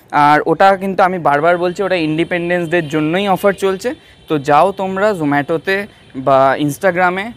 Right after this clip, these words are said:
ওখানে ওদের ফলো করো, ওখান থেকে order করো, অবশ্যই খাও। আমার তো বেশ লাগলো। আরেকটা জিনিস, ওদের আমি menu দেখছিলাম, তো ওখানে দেখলাম যে ওখানে অনেক কিছুই আছে, wraps আছে, taco আছে। আর একটা জিনিস দেখলাম chicken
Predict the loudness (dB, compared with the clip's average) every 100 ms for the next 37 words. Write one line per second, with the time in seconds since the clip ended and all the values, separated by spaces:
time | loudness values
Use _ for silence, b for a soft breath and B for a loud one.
0 | -14 -8 -2 -2 0 -2 0 0 0 2
1 | 2 0 -4 -12 -10 -6 -4 -2 -4 0
2 | -2 0 -2 -4 -8 _ _ -10 -6 -6
3 | -4 -4 -4 -4 -4 -6 _ _ -2 -2
4 | -2 -2 0 -2 -2 -6 -6 -12 -20 b
5 | b -2 0 2 0 -2 -2 -6 -8 B
6 | -6 -2 2 2 2 2 4 2 0 -4
7 | -6 -6 -8 -6 -6 -4 -4 0 0 0
8 | -2 -4 B B -12 -4 0 0 0 -2
9 | -4 -6 _ _ 0 0 0 -2 0 2
10 | 2 2 2 2 -4 -8 -4 -2 -2 -6
11 | b b _ -6 -2 2 4 4 0 -4
12 | -4 -6 b _ -4 -4 -4 -6 -4 -4
13 | -2 -4 -4 -4